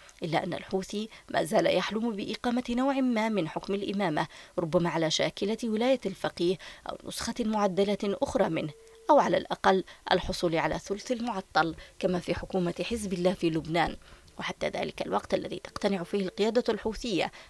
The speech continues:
أن تحلم به أولا غير تاريخي، أي خارج عن سياق التاريخ، وثانيا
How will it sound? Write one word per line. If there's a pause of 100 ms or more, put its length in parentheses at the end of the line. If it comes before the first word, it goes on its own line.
(180)
أن
تحلم
به
أولا (320)
غير
تاريخي، (280)
أي
خارج
عن
سياق
التاريخ،
وثانيا